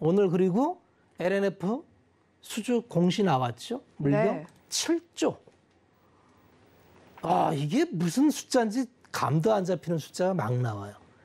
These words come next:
Speaker 1: 그런데 그 증설을 해서 계속 발표를 하는데 이미 전가 다 되고 영업이익률도 나오고. 자, 이런 쪽이 뭐가 있을까요? 캐펙스. 막 가장 기본이 되는 게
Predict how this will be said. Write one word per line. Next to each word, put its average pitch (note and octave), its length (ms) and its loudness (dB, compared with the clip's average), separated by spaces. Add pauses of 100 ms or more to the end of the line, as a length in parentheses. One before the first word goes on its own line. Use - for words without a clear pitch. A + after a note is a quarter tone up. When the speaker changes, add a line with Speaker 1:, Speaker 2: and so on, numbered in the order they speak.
(300)
Speaker 1:
그런데 D#4 500 0 (960)
그 - 160 -2
증설을 B3+ 760 0
해서 F#3 360 0
계속 - 540 -2
발표를 F#3+ 340 0
하는데 D#3+ 400 0 (380)
이미 G3 280 4
전가 D#3 420 2
다 C#3 140 2
되고 C3+ 420 -2
영업이익률도 C#3 800 0
나오고. F#2 420 -4 (580)
자, - 140 -2
이런 G#3+ 280 4
쪽이 D#4+ 220 -2
뭐가 D#3+ 240 2
있을까요? G#2 600 -6
캐펙스. - 580 -6 (1200)
막 D4+ 140 -4
가장 D4 320 0
기본이 A#3 340 2
되는 F#3 240 2
게 D#3+ 280 2